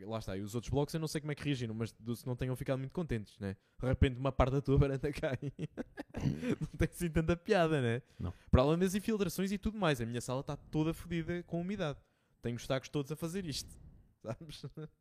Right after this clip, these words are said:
Speaker 2: Jesus.
Speaker 1: Eu tenho casas dentro da casa. <laughs> E, opá, pronto, e as merdas não se arranjam, e isto porque não se, pá, lidar com condomínios é bué da chato.
Speaker 2: É bem complicado. Não é, é, no fundo não é lidar com condomínios, é pessoas.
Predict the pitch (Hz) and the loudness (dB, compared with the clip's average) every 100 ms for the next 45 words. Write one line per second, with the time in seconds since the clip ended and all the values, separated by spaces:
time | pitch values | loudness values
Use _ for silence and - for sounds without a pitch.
0 | - - 196 95 90 - - 120 123 123 | -8 2 2 2 -6 -10 -6 -4 -4 0
1 | 139 151 151 170 156 202 170 143 - 135 | 0 0 -2 -4 -4 -4 -2 -2 -4 -8
2 | - - - - 202 - - 302 - - | -10 -10 -8 -6 -6 -8 -10 -12 -12 -14
3 | _ - - - 90 - - - - 247 | _ 2 4 4 2 -4 -12 -18 -14 -12
4 | 269 277 233 - - 165 175 180 185 180 | -12 -14 -16 -12 -6 -2 0 0 0 -2
5 | 185 180 175 151 - 143 127 95 80 _ | -4 -6 -8 -12 -6 2 2 2 -6 _
6 | _ _ _ _ - 170 160 - - 120 | _ _ _ _ 2 2 2 -2 -12 -4
7 | 127 135 139 123 123 147 - 98 95 95 | -2 0 -2 -2 -4 -6 -6 -6 -6 -8
8 | 120 - 160 175 - 185 175 180 - - | -10 -12 -10 -10 -8 -10 -8 -10 -10 -16
9 | _ - - 123 127 185 - 139 117 104 | _ -6 -4 -4 0 -2 -2 -6 -6 -6
10 | 117 147 170 202 226 - 277 - - 117 | -6 -6 -6 -6 -6 -8 -10 -6 6 8
11 | 110 104 104 95 131 165 - - 160 - | 8 4 4 4 6 6 4 2 2 8
12 | 180 - 147 131 120 110 107 107 101 95 | 8 10 8 10 10 8 4 4 4 6
13 | 101 90 90 - - - - _ _ - | 6 4 2 -6 -16 -20 -20 _ _ -4
14 | 127 - - 101 - | -4 0 2 4 2